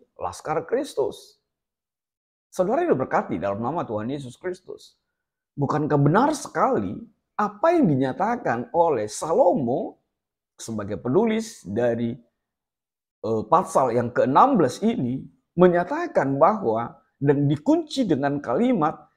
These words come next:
"Siapa memperhatikan firman akan mendapat kebaikan,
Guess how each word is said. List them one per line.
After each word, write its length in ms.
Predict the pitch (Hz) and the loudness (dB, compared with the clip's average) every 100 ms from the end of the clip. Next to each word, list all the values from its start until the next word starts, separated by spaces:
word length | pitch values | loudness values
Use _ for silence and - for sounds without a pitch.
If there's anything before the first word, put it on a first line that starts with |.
| _ | _
"Siapa 480 | - 214 185 185 311 | -2 4 6 6 2
memperhatikan 720 | 359 185 143 131 143 190 165 | 2 0 0 -2 0 2 2
firman 480 | 165 285 294 277 262 | 2 0 2 2 0
akan 320 | - 170 147 | -2 0 0
mendapat 480 | 131 156 196 233 - | 0 0 0 -2 -2
kebaikan, 560 | 113 113 208 214 294 | -2 0 0 2 2